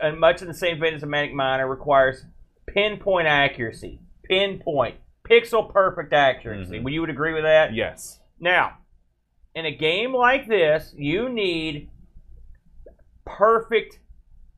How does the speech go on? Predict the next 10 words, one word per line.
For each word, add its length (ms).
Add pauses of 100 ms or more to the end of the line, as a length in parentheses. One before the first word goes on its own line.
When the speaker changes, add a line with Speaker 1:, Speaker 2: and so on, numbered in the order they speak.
(340)
Speaker 1:
controls, 760 (360)
okay? 560 (420)
This 220
doesn't 320
have 280
'em. 80 (500)
Uh, 280
this 240
game 420 (340)
has 420